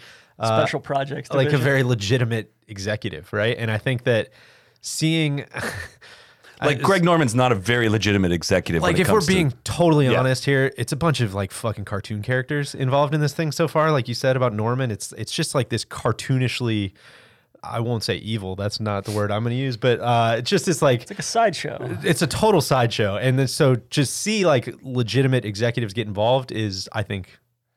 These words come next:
Speaker 1: noteworthy.
Speaker 2: But also, he's a guy that got let go by the tour and
Speaker 1: Which
Speaker 2: can
Speaker 1: I don't know the
Speaker 2: easily make a bunch of money now, right?
Speaker 1: Don't know the details of that, but
Speaker 2: And
Speaker 3: And
Speaker 2: the,
Speaker 3: I
Speaker 2: and the other guy we heard, too, is,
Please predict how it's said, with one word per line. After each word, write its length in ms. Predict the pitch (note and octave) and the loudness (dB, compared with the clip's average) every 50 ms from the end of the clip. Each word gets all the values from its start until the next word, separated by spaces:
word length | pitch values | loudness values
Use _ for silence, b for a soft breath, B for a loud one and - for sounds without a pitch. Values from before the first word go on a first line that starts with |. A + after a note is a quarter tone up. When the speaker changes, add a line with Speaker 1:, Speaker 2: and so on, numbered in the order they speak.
| _ | _
Speaker 1:
noteworthy. 440 | - A2 A2+ G2+ F#2 G2 F2+ - - - _ | -4 -2 -2 -2 -2 -6 -8 -8 -14 -10 _
Speaker 2:
But 80 | F3 F3 | 2 4
also, 360 | F#3+ A#3 A3 - F3+ D#3+ D3+ | 4 4 4 4 4 4 6
he's 200 | D3 D3 D#3+ D3+ | 6 4 2 2
a 60 | D3+ | 2
guy 200 | C3 C#3 C#3 C#3+ | 2 2 2 2
that 180 | C#3 C#3 C#3 C#3 - - C#3 _ _ _ _ _ _ _ _ _ _ _ _ _ _ _ _ _ _ _ | 2 0 -2 -4 -10 -20 -20 _ _ _ _ _ _ _ _ _ _ _ _ _ _ _ _ _ _ _
got 260 | - E3 D3 C3+ - | -4 -4 -4 -4 -2
let 200 | D3 D3 C3+ - | -4 -4 -4 0
go 160 | - D3 C#3+ | 0 0 2
by 120 | C#3 C3+ B2 | 2 2 0
the 60 | B2 | 0
tour 500 | A#2+ - - D#3 F3 C#3 B2 B2+ B2 A#2+ _ _ _ _ | -4 -2 0 2 2 2 2 0 -4 -8 _ _ _ _
and 340 | C#3+ C3+ C3+ C3 B2 A2+ A2 _ _ _ _ _ _ | -6 -6 -6 -6 -8 -12 -16 _ _ _ _ _ _
Speaker 1:
Which 160 | - A#2+ A2+ - | -2 -2 2 2
Speaker 2:
can 60 | C#3 | 4
Speaker 1:
I 40 | C#3+ | 4
don't 140 | F3 F3 | 6 6
know 60 | D#3 D3+ | 6 6
the 60 | C#3+ | 6
Speaker 2:
easily 180 | C3+ D3 D3 C#3 | 4 4 4 2
make 260 | B2+ C3 C3+ C#3 B2+ | 0 0 -2 -2 -2
a 40 | B2 | -4
bunch 260 | A#2 B2 C3 B2+ - | -6 -6 -6 -6 -8
of 60 | A#2+ - | -12 -10
money 240 | A#2 C3 E3 C#3 | -10 -10 -10 -10
now, 260 | G#2+ G#2 - B2+ B2+ C#3+ - | -12 -10 -8 -8 -8 -6 -2
right? 80 | C3 | 0
Speaker 1:
Don't 180 | C#3 C#3 C#3+ C#3+ | 2 2 4 4
know 100 | C#3 C3+ | 4 2
the 60 | B2 | 2
details 440 | G2+ A2 A2 F#2+ - G2+ F#2 F2+ F#2+ | 2 0 -2 0 0 -2 -2 -2 -6
of 80 | F#2+ E2+ | -8 -6
that, 280 | F#2 F2 E2 D#2+ - - | -6 -8 -8 -10 -10 -8
but 220 | G#2 F#2+ F2+ - - - - _ | -6 -6 -6 -8 -12 -20 -12 _
Speaker 2:
And 160 | - C#3 D3+ | 0 2 2
Speaker 3:
And 160 | D#3+ D#3+ - | 2 2 0
Speaker 2:
the, 60 | D#3+ E3+ | -2 -6
Speaker 3:
I 40 | E3+ - F3+ | -6 -2 -2
Speaker 2:
and 80 | E3+ E3+ | 0 2
the 100 | E3+ E3 F3 | 4 4 4
other 160 | F#3 G#3 F#3+ | 4 4 4
guy 160 | D#3 D#3 D3 | 4 4 4
we 120 | C#3+ C#3+ C3+ | 4 4 2
heard, 220 | C3+ C#3 C3+ - | 0 0 -2 -2
too, 280 | - A3 G3 C3 A#2+ B2+ | -2 -2 -2 -2 -2 -4
is, 260 | C3 B2 A2+ G#2+ - | -6 -8 -10 -14 -18